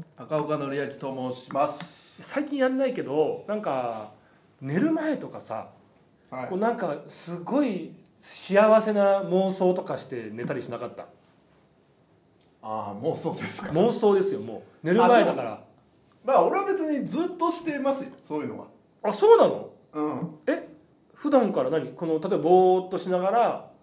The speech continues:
Speaker 2: なんかそういう自分にとって最高の生活とか、夢が叶った瞬間とかの妄想をしてるってこと？
Speaker 1: うん、だからなんかあった、例えばさ、あの、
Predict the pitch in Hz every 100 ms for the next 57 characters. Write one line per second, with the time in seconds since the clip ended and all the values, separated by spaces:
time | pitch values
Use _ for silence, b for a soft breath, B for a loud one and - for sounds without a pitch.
0 | b b 190 160 156 156 156 143 143 143
1 | 143 143 147 151 156 151 156 156 110 120
2 | 139 147 - 147 143 190 185 101 - -
3 | 139 135 131 - 123 104 90 - b b
4 | b 147 165 147 127 135 139 135 120 -
5 | 120 117 123 120 165 226 151 131 131 127
6 | 123 127 98 87 85 - _ _ 160 151
7 | 131 208 214 254 311 302 196 196 202 190
8 | - 208 214 262 220 143 143 123 117 -
9 | 135 131 127 131 127 127